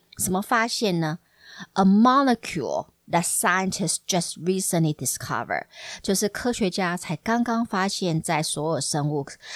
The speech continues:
体里面的一个分子。OK，a molecule that scientists just discovered. The molecule was called messenger R N A。那当然，这个分子就是我们现在所知道的messenger R N A。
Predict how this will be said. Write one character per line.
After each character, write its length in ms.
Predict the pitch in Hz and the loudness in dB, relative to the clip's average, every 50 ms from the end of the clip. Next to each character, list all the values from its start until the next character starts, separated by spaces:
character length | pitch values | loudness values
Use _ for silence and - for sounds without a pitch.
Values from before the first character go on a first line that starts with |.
| - - - | -14 -14 -12
体 260 | - - - 147 123 | -10 -10 -8 -8 -8
里 180 | 113 127 113 143 | -8 -6 -2 0
面 220 | 143 151 143 139 | 0 0 0 0
的 80 | 139 - | -2 -4
一 80 | - | -6
个 160 | 143 - 127 | -6 -6 -8
分 480 | - - - - - 220 214 214 214 202 | -8 -8 -8 -2 0 2 4 4 4 2
子。 360 | - - - - 107 - - - _ _ - | 0 -2 -4 -4 -6 -8 -12 -16 _ _ -12
OK，a 880 | - - 143 160 123 127 - _ - - - - - 202 - - 214 | -10 -8 -6 -6 -6 -6 -8 _ -16 -18 -14 -12 -12 -8 0 6 8
molecule 880 | 220 233 247 254 277 330 339 302 - - - - 175 131 98 104 135 - | 8 10 10 10 10 8 8 8 6 2 0 -2 0 0 2 0 0 2
that 160 | 143 165 156 | 2 2 2
scientists 600 | - - - - 208 185 180 185 175 - 202 160 - | 2 2 0 2 2 2 4 2 2 2 0 -2 -2
just 200 | - 151 151 - - | -2 -4 -4 -4 -4
discovered. 680 | - 147 - - - - - 95 78 80 90 67 - - _ _ _ _ _ _ _ _ _ - - - - | -4 -4 -4 -4 -4 -4 -6 -6 -4 -4 -4 -4 -6 -6 _ _ _ _ _ _ _ _ _ -20 -20 -4 2
The 120 | 220 226 | 4 6
molecule 640 | 240 254 294 330 392 403 403 392 - - 392 381 370 | 8 10 10 10 10 10 8 6 4 4 4 6 8
was 240 | 330 269 - - - | 8 8 8 6 4
called 500 | - - - - - 240 233 226 - - _ _ _ _ _ - | 0 -4 -4 2 4 6 6 6 4 0 _ _ _ _ _ 0
messenger 800 | 190 185 202 220 247 - - - 262 247 233 - 233 226 220 185 - _ | 2 4 4 4 4 2 2 2 2 2 4 4 4 4 4 2 0 _
R 340 | - - 151 156 160 160 165 - | -6 -4 -4 -2 -2 -2 -4 -4
N 260 | - 160 156 147 147 160 | -2 -2 0 0 -2 -2
A。 300 | - 143 123 90 - - | -6 -8 -8 -8 -10 -10
那 120 | - 185 175 | -8 -6 -2
当 120 | - 190 170 | 0 0 0
然， 100 | 160 156 | 0 0
这 80 | 160 180 | -2 -4
个 160 | - - - | -4 -6 -6
分 300 | - - 254 247 262 247 | -2 0 0 0 2 0
子 120 | - - | -2 -4
就 160 | - - 156 | -4 -4 -4
是 120 | 156 - 160 | -4 -2 -4
我 60 | 143 | -4
们 140 | 131 131 - | -4 -4 -4
现 140 | - 127 - | -4 -4 -4
在 80 | 113 | -4
所 180 | - - - - - | -6 -8 -10 -10 -8
知 180 | - - 165 | -8 -8 -6
道 240 | 180 - 196 170 147 | -2 0 0 0 0
的 160 | - - 95 | 0 -2 -4
messenger 680 | - 139 151 170 196 220 - - 233 226 208 - 202 196 | -4 -2 0 0 0 0 0 0 0 0 0 2 2 0
R 300 | 175 - - 151 147 147 | 2 0 0 -2 -2 -2
N 260 | - - 156 143 143 | -2 -2 -2 -2 -2
A。 280 | - - 131 117 - - | -2 -2 -2 -2 -4 -6